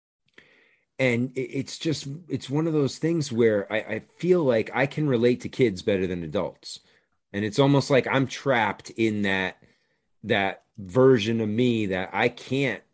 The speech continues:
deal in the adult world, man. I gotta deal in the, in, in, you know, like, I, I, I, what do I find fun? I,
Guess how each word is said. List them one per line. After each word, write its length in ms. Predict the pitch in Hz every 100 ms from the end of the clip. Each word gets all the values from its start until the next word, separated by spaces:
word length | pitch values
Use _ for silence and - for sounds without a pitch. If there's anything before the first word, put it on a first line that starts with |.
| -
deal 300 | 113 139 120
in 140 | 90
the 120 | 92
adult 400 | 82 87 92 87
world, 400 | 87 85 76 73
man. 300 | 90 90 104
I 140 | 104 117
gotta 200 | 135 113
deal 400 | - 139 165 120
in 140 | 104
the, 300 | 101 95 92
in, 200 | 110 104
in, 480 | 90 101 95 92 87 - -
you 100 | 107
know, 380 | 95 92 90 - _ - _
like, 260 | 117 117 - - _ _ _ _ _ _ _ -
I, 380 | 113 117 127 -
I, 60 | 117
I, 140 | 123 - 131 127
what 240 | - 143 135
do 120 | 139
I 100 | 131
find 300 | - 127 117
fun? 220 | 143 117
I, 180 | 92 120